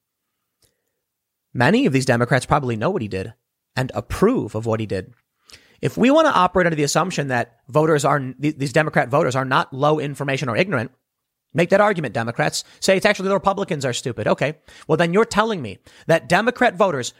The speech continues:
know full well what Cuomo did and support it. Is that what you're saying?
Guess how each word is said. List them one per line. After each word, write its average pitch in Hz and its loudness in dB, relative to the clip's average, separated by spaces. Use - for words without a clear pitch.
know 185 2
full 262 0
well 202 4
what 165 -2
Cuomo 185 0
did 131 -2
and 160 2
support - -2
it. 117 -8
Is 131 -6
that 143 2
what 151 -4
you're 165 2
saying? 185 -2